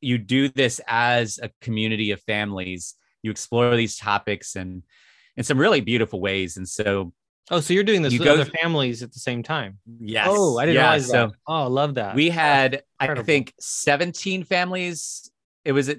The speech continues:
Speaker 1: in the teens, how many families we had in ours. And I'm talking
Speaker 2: Wow.
Speaker 1: families from the States, from Canada, from Norway,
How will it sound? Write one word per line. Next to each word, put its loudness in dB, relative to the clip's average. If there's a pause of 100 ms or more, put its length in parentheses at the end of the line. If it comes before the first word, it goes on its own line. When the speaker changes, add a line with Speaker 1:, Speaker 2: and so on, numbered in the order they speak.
(140)
Speaker 1:
in -2
the -2
teens, -4
how -4
many -2
families -2
we -2
had 2
in -2
ours. -2
And 0
I'm 2
talking 2
Speaker 2:
Wow. -10
Speaker 1:
families -2
from -2
the -8
States, -4
from -8
Canada, 0
from -2
Norway, 2